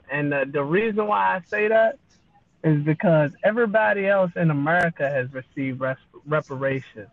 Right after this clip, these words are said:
Native Americans have received reparations.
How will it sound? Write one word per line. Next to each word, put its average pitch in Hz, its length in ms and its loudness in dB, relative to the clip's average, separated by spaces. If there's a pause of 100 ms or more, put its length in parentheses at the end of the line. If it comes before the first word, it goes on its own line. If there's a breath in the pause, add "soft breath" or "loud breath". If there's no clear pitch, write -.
(560 soft breath)
Native 170 400 2
Americans 185 600 0
have 143 140 0
received 135 480 -2
reparations. 123 840 -4